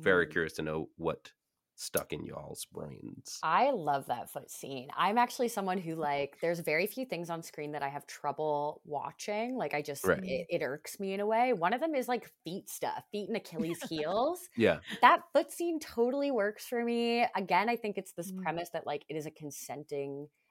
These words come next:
Speaker 2: act,
Speaker 3: Mm.
Speaker 2: like, both
Speaker 1: Yeah.
Speaker 2: parties are consenting to the act. Uh, I love the body modification,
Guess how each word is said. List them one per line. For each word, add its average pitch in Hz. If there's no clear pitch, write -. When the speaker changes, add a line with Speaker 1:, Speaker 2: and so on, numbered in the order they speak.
Speaker 2:
act, 185
Speaker 3:
Mm. 175
Speaker 2:
like, 160
both 143
Speaker 1:
Yeah. 127
Speaker 2:
parties 151
are 151
consenting 151
to 151
the 139
act. 131
Uh, 165
I 185
love 196
the 262
body 208
modification, 175